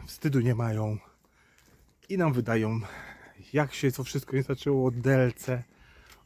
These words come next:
od gier z wyciąg-, wyciągniętym contentem, a później dorzucanym jako D L C. Na przykład już to się zaczęło w Assassin's Creed dwójce, gdzie wycięli nam dwa fajne chaptery ze środka gry w, w zasadzie,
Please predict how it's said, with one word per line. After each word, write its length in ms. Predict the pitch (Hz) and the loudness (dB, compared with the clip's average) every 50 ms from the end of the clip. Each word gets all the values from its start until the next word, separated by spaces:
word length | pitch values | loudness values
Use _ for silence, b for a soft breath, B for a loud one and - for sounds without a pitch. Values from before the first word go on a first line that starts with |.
| B _ | B _
od 220 | - 123 107 - 117 | -6 -6 -6 -6 -2
gier 260 | 110 131 135 131 117 | 2 4 4 4 4
z 60 | 117 | 0
wyciąg-, 420 | 113 120 - - 123 120 120 - | -4 -4 -4 -4 -4 -4 -4 -6
wyciągniętym 720 | 127 110 135 - - 135 123 117 123 135 131 123 - 123 117 | -8 -8 -8 -4 -4 -4 -2 0 0 2 0 0 0 -4 -4
contentem, 600 | - - 135 120 - 135 127 123 - 131 123 123 | -2 -2 -2 -2 0 0 -2 0 -2 -2 -4 -2
a 80 | - | -4
później 360 | - - 135 123 110 120 117 113 | -6 -6 -4 -2 0 0 0 0
dorzucanym 720 | 117 123 113 117 120 - - 123 127 123 120 117 117 110 - _ B B B B B B B B | 0 -2 -2 -2 -4 -4 -2 -2 0 0 2 0 0 -2 -6 _ B B B B B B B B
jako 400 | - 117 127 - - 127 113 117 | -4 -4 -4 -2 -2 -2 -2 -2
D 220 | 104 110 127 127 - | 0 2 2 2 2
L 180 | 113 123 123 | 0 -2 -4
C. 300 | 110 - - 131 123 123 123 - | -4 -2 0 0 0 0 -2 -6
Na 360 | 113 110 110 117 117 123 123 | -8 -4 -2 0 0 0 0
przykład 440 | - - - - - - 127 120 - | -2 -6 -10 -12 -10 -8 -8 -4 -2
już 180 | 165 156 - - | -2 -2 -2 -2
to 80 | - | -2
się 140 | 131 - 127 | -2 -2 -2
zaczęło 300 | 113 120 - - 123 110 | -4 -4 -2 -2 -2 -2
w 40 | - | -2
Assassin's 440 | 123 117 - 131 120 - 127 113 - | -4 -4 -4 -6 -8 -6 -8 -8 -8
Creed 200 | - 110 107 104 | -10 -12 -12 -12
dwójce, 480 | - - 113 107 104 - - 107 101 B B B B B B B B B | -10 -8 -6 -6 -6 -6 -8 -10 -10 B B B B B B B B B
gdzie 100 | - 160 | -4 -4
wycięli 280 | 165 165 - 156 139 127 | -4 -2 -2 -2 0 0
nam 160 | 127 117 104 | 0 0 0
dwa 160 | 107 113 127 | 0 -2 -2
fajne 300 | 120 - 123 117 110 107 | -2 -2 -4 -4 -4 -4
chaptery 520 | 98 - 110 - - - 107 104 98 95 | -6 -8 -10 -10 -6 -4 -4 -2 -2 -4
ze 140 | 95 120 180 | -2 -2 0
środka 400 | - - 160 131 - - - 101 | 2 2 2 2 0 -2 -4 -6
gry 180 | 95 104 104 104 | -4 -4 -4 -4
w, 80 | - | -4
w 160 | - 107 101 - | -4 -6 -6 -4
zasadzie, 540 | - 113 110 - 113 110 98 107 101 113 | -6 -6 -4 -2 -2 -2 -2 -2 -4 -4